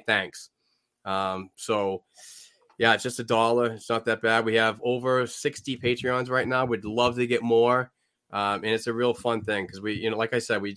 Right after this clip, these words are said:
we do love the, the financial support that we get because it really does help. And, like, and our biggest thing is we wanna say thank you to that. We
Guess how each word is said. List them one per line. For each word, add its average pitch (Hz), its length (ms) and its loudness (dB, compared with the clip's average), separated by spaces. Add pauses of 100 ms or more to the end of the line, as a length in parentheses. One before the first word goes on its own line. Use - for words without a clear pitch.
we 117 120 -4
do 131 240 -6
love 127 320 2
the, 110 260 -4 (440)
the 107 80 0
financial 127 480 4
support 127 400 -2
that 107 100 -6
we 113 180 -4
get 110 320 2
because 101 200 -8
it 95 80 -6
really 120 320 2
does 110 360 0
help. 101 280 -4 (520)
And, 104 200 -2
like, 101 240 0 (160)
and 113 160 2
our 117 140 6
biggest 120 340 0
thing 117 160 4
is 104 200 0
we 113 140 0
wanna 120 220 4
say 110 220 2
thank 107 280 0
you 110 120 -4
to 98 120 -2
that. 95 160 0
We 117 80 4